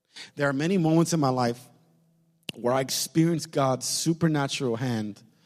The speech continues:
because I was responding to what I was seeing he was doing. I was responding to what he, I, I was reading in his word. I was taking the time to respond to what God was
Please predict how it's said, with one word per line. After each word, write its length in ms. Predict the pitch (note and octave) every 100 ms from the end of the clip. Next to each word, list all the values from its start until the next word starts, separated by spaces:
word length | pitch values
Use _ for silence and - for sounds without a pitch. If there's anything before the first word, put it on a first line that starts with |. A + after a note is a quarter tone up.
| _ _ _ _ _
because 240 | - A#2+ C3+
I 100 | B2+
was 180 | B2+ B2
responding 840 | A2+ - - - D3+ E3+ B2+ A#2+
to 140 | -
what 80 | B2
I 80 | G#2
was 140 | G#2+ -
seeing 280 | - A#2+
he 140 | G#2 A2
was 140 | G2+
doing. 320 | - G#2 G2+ F#2 _ _ _ _ _ _ _ _ _ _ _ _ _ _ _ _
I 80 | B2
was 120 | C#3
responding 760 | B2 - - D3+ D#3 E3 C#3+ C3
to 160 | -
what 180 | B2 A#2 _ _ _ _ _
he, 180 | - C#3+
I, 140 | A2+ B2+ -
I 80 | A#2+
was 180 | A#2+ A2
reading 300 | B2 B2+ A#2+
in 100 | A#2
his 160 | G#2+
word. 380 | G#2 A#2 G#2+ G2 - _ _ _ _ _ _ _ _ _ _ -
I 60 |
was 160 | C#3 C3
taking 380 | - F3 F#3 D#3
the 80 | C#3
time 380 | - D#3 D3
to 120 | C3+ C#3+
respond 920 | C3+ - - - - C#3+ D#3+ C#3 A2+
to 100 | C3+
what 260 | A#2+ A2
God 400 | - B2 C3+ C3+
was 200 | A#2+ A2